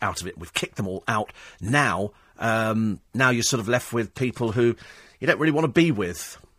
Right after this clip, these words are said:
You don't really wanna be with Julie Goodyear. I'm so glad that we kicked out the, uh, the ghastly Page Three baggage. Rianne.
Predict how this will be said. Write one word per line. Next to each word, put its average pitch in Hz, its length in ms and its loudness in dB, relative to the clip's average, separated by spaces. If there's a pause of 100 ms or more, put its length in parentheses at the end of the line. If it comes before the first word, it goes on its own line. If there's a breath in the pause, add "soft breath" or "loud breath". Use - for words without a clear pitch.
You 123 80 -6
don't 143 160 0
really 135 100 2
wanna 120 180 0
be 120 120 -2
with 110 120 -4
Julie 107 260 -4
Goodyear. 117 540 -2 (220 loud breath)
I'm 120 80 -2
so 202 180 4
glad 117 260 2
that 98 60 -6
we 107 100 -8
kicked - 360 -4
out 104 220 2
the, 110 260 -2
uh, - 40 -4
the 107 100 -6
ghastly 131 400 0
Page 113 340 -2
Three 117 220 -2
baggage. 92 580 -2 (400 soft breath)
Rianne. 104 640 0